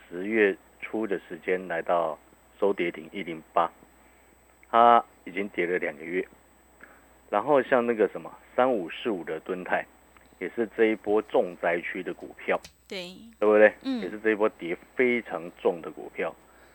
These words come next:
Speaker 1: 今天它收一四八点五，啊，它先前最高二九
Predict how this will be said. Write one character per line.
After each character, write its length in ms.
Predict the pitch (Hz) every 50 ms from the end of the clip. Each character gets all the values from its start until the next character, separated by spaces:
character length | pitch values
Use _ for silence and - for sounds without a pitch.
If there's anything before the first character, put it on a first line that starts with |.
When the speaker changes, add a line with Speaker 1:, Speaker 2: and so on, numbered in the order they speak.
| _ - _ _ _ _ _ _ _ _ _ -
Speaker 1:
今 220 | - 131 135 131
天 300 | 120 - 131 123 120 120
它 280 | 113 - 123 117 117 110 - - - -
收 300 | 117 110 110 113 113 - -
一 180 | 120 123 131 123
四 320 | - - - - 123 104 - - -
八 180 | 98 92 95
点 240 | - - 82 78 80
五， 280 | 90 - - 90 85 - _ _ _ _ _ - - - - _ _ _ -
啊， 220 | 95 90 85 - -
它 100 | 107 107
先 200 | - - 113 104
前 180 | - 92 87 90
最 160 | - 107 101
高 200 | - 101 98 98 -
二 140 | 117 107 95
九 140 | - -